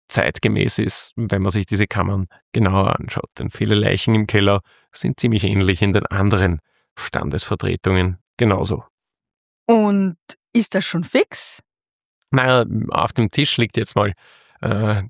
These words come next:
Speaker 1: dieser Rechnungshofbericht, diese Rechnungshofberichte, die kann man sich auch alle, äh, durchlesen, sind mittlerweile öffentlich, sowohl auf der Homepage des Rechnungshofs als auch bei der Wirtschaftskammer selber. Und auch die Stellungnahmen kann man sich zu Gemüte führen. Was die große Frage ist, ist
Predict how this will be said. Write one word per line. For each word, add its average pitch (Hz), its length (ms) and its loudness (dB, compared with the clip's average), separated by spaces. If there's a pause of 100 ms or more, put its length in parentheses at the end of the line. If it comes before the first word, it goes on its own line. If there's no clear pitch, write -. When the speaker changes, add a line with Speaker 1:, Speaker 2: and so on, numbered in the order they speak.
(120)
Speaker 1:
dieser 104 160 2
Rechnungshofbericht, 135 720 0
diese 98 200 0
Rechnungshofberichte, 135 880 0
die 123 100 -2
kann 101 140 -2
man 104 80 0
sich 95 140 0
auch 92 180 2
alle, 98 260 0 (400)
äh, 98 440 -2
durchlesen, 151 540 2
sind 98 320 -2
mittlerweile - 360 0
öffentlich, - 500 0
sowohl 98 240 -4
auf 98 80 -4
der - 140 -2
Homepage 92 240 0
des - 220 -6
Rechnungshofs 113 720 0
als 104 280 -4
auch - 140 -6 (400)
bei 104 160 -2
der 104 100 -2
Wirtschaftskammer 92 520 -2
selber. - 340 0 (480)
Und - 220 -10 (240)
auch - 120 -6
die - 120 -6
Stellungnahmen 131 580 2
kann 120 140 2
man 117 80 2
sich 123 140 -2
zu - 100 -4
Gemüte 113 320 2
führen. 113 220 0 (280)
Was 101 140 -4
die - 80 -4
große 110 400 0
Frage 104 360 0
ist, 101 120 0
ist 107 200 0